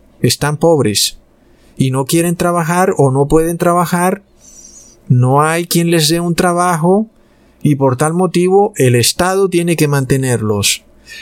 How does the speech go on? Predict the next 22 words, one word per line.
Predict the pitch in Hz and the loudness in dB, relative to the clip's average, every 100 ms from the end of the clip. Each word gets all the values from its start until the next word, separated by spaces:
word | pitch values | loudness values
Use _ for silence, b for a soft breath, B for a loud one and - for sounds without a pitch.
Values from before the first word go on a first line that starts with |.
| B | B
Y | 160 | 0
resulta | 175 180 208 214 214 | 2 2 2 2 0
que, | 196 175 165 160 - | 2 2 2 2 0
¿de | 156 165 | 2 2
dónde | 170 214 233 | 4 4 2
sale | 202 160 143 139 | 2 0 2 2
ese | 127 135 | 0 -2
dinero | 131 127 127 131 | -2 -2 0 0
para | 127 123 | 2 2
mantener | 120 120 117 123 120 120 120 - | 2 0 0 0 0 0 -2 -2
a | 127 | -2
las | 120 - | -2 -2
personas | 127 107 127 127 123 120 - B | -2 -2 0 0 0 -2 -4 B
en | - 131 | 0 2
un | 135 147 | 2 0
salario | - 120 120 131 139 | 0 -2 -2 0 0
mensual | 127 113 107 127 123 | 0 0 0 2 2
vitalicio? | 123 123 117 104 110 117 - 160 202 _ B B B B | 2 0 0 -2 0 0 0 -2 -4 _ B B B B
Pues | 175 180 | 0 2
de | 170 | 0
las | 170 170 | 0 0
personas | 180 170 - 202 185 180 185 - | 0 0 2 0 2 0 0 -4